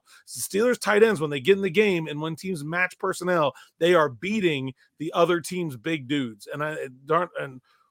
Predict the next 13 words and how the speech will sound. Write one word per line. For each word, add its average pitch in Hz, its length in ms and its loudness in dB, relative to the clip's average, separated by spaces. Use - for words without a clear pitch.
Washington 190 460 2
has 175 160 2
a 143 60 -8
big 160 180 -2
part 170 220 2
of 175 60 -2
that. 170 160 0
Freiermuth 180 460 2
has 160 120 -10
been 165 160 -4
much 165 200 -2
impressed, 151 480 -2
uh, 143 380 -4